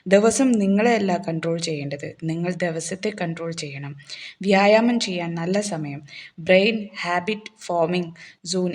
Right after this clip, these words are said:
ഏറ്റവും റെസ്പോൺസീവായ സമയം. അതിരാവിലെ ഉണരുന്നവർക്ക് കൂടുതൽ patience, calmness and control over emotions കാണപ്പെടുന്നു. സോഷ്യൽ മീഡിയ, നോട്ടിഫിക്കേഷൻ എന്നിവയിൽ നിന്ന് അകന്ന് നമുക്ക്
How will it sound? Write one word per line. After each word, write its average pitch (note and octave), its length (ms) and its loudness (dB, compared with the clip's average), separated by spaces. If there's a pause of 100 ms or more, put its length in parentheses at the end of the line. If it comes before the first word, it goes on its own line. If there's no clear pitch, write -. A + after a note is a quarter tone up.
ഏറ്റവും G#3+ 580 2 (140)
റെസ്പോൺസീവായ F#3+ 1080 -2
സമയം. C#3+ 500 -10 (800)
അതിരാവിലെ C4 640 2
ഉണരുന്നവർക്ക് G3 920 -2 (160)
കൂടുതൽ D#4 480 4
patience, F#3+ 720 2
calmness F#3+ 600 0
and F#3 300 2
control G#3 480 2
over F3 320 4
emotions F3 580 0
കാണപ്പെടുന്നു. D3 800 -10 (300)
സോഷ്യൽ B3 500 4
മീഡിയ, B3+ 380 2
നോട്ടിഫിക്കേഷൻ F#3+ 800 0
എന്നിവയിൽ A#3 500 2
നിന്ന് G#3 300 2
അകന്ന് F3+ 320 -2
നമുക്ക് F3+ 360 -2